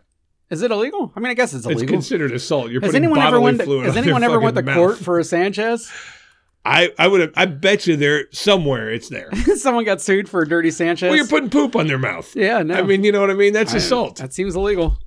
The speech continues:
Speaker 2: Yeah.
Speaker 1: That seems
Speaker 2: I wonder,
Speaker 1: illegal.
Speaker 2: uh,
Speaker 1: Well,
Speaker 2: can you
Speaker 1: that's
Speaker 2: imagine going to, going to prison?
Speaker 1: Maybe
Speaker 2: What are
Speaker 1: that'll
Speaker 2: you
Speaker 1: be
Speaker 2: in for?
Speaker 1: one of our first, uh, suits for Judge Hudson.
Speaker 2: <laughs>
Speaker 1: We'll argue the Sanchez.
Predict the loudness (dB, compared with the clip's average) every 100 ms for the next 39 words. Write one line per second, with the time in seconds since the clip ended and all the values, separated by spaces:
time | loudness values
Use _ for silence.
0 | -14 -6 0 0 0 -6 -12 -10 -8 -2
1 | 2 2 0 -4 -10 -12 -6 0 2 4
2 | 4 2 0 -2 -2 -2 -8 -8 -4 -2
3 | -2 -2 -2 -8 -6 -2 2 2 2 2
4 | 2 2 0 0 -2 -2 -2 -2 -4 -8
5 | _ _ _ -20 -8 -4 -4 -4 -10 -6
6 | -4 -4 -2 -4 -6 -12 -12 -18 -20 _
7 | _ _ _ -8 -2 0 2 2 2 0
8 | 2 0 0 0 -2 -2 -2 -4 -4